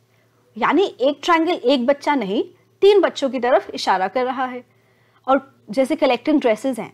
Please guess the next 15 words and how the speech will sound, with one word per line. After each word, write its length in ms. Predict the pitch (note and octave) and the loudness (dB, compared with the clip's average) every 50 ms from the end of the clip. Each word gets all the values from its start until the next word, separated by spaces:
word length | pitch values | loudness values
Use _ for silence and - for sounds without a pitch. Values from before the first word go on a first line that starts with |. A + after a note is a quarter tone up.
| - - | -6 -2
अब 100 | C#4+ D4+ | -2 -2
उसमें 220 | C#4+ - F4+ F#4+ | -2 -2 -2 -2
आप 100 | G#4+ G4+ | -2 -2
दो 240 | C4+ F#3+ A#3+ C#4 D4+ | -2 0 0 0 0
ट्रायंगल 420 | D4+ D#4 C4+ B3+ B3+ C4 C4+ B3+ | 2 0 0 0 0 0 -2 -2
देख 200 | G3 F#3 F3 F3+ | -2 -4 -6 -6
सकते 300 | - G3+ F#3 - - G#3+ | -10 -14 -14 -12 -10 -12
हो, 140 | G#3 G#3 - - _ _ _ _ _ _ _ _ - | -10 -12 -12 -18 _ _ _ _ _ _ _ _ -4
तो 60 | A#3+ | 0
अब 100 | A#3 C#4 | 2 2
आप 80 | D#4+ | 2
बताओगे 520 | B3+ A#3 A3 - F#3 F#3+ A3+ - G#4+ A#3 F#3 | 2 2 -2 -2 0 0 2 2 2 2 0
कि 200 | E3+ - D#4+ D#4 | -2 -2 -2 -2
दो 220 | G#3+ F3+ A#3+ C4 | 0 0 0 -2
ट्रायंगल 420 | B3+ - D4 C4+ C4+ C#4+ C#4+ C#4+ | 0 0 0 0 2 2 0 0